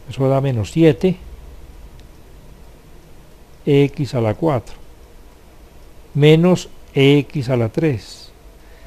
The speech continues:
Treinta menos uno más veintinueve X a la dos. Tres menos quince.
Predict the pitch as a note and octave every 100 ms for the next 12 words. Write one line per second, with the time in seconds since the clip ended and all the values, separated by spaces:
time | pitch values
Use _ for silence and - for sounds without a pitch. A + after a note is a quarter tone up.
0 | - - - - D#3 E3 E3 F3 E3+ C#3+
1 | B2+ G#3 E3+ A2 G#2 - - - - -
2 | - C#3 B2 A2+ G#2+ A#2+ A2 G#2 A2+ B2
3 | D3+ E3+ F3 F#3 - - - - - -
4 | - - - - - - - - - -
5 | - - - - - - D3+ D#3 - E3
6 | C#3+ C3+ B2 B2 D#3+ D3 G#2 - - -
7 | - - - - - - - - - -
8 | - - - - - - - - - -
9 | D#3+ E3 D#3+ E3 C#3+ - G#3 C#3+ -